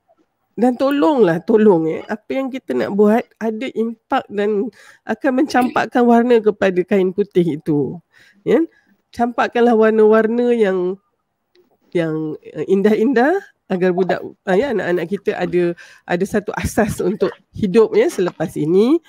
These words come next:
Dan, eh, eh, mudah-mudahan nanti bila kita berada di hadapan Allah fardan-fardan, seorang-seorang ni, bila Allah tanyakan, kita boleh, ya, kita boleh,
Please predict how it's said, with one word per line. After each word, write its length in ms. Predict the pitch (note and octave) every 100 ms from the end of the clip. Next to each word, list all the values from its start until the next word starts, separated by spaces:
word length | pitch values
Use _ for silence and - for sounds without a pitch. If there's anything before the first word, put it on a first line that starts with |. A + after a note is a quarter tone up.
| - - _ -
Dan, 440 | F#3 F#3 F#3+ F#3+
eh, 480 | - F3+ F3+ F3+ F3 -
eh, 360 | - F3 E3+ E3+ -
mudah-mudahan 720 | F#3+ F#3 F#3 F#3+ G3 C#4 C4
nanti 200 | G#3+ B3 G#3
bila 160 | F#3+ F3+
kita 240 | F#3+ -
berada 280 | F3 F3 F3
di 120 | F3+
hadapan 400 | F3 F3+ - E3+
Allah 200 | E3 F#3 A#3+
fardan-fardan, 800 | F#3 F3+ E3+ F3 F#3 E3 F3 C4+
seorang-seorang 600 | F#3+ E3+ G3+ A3 F3 F3
ni, 160 | G3 C#4 A4 _ _ - _
bila 200 | E3 E3
Allah 160 | E3+ G#3
tanyakan, 640 | F#3+ F3+ F3+ F#3 B3+ D#4 G4 - _ _ _
kita 180 | - - F#3
boleh, 320 | F#3+ G3+ F#3 _ _ G#3
ya, 100 | C#4+
kita 240 | - - E3+
boleh, 360 | F3 F3+ F#3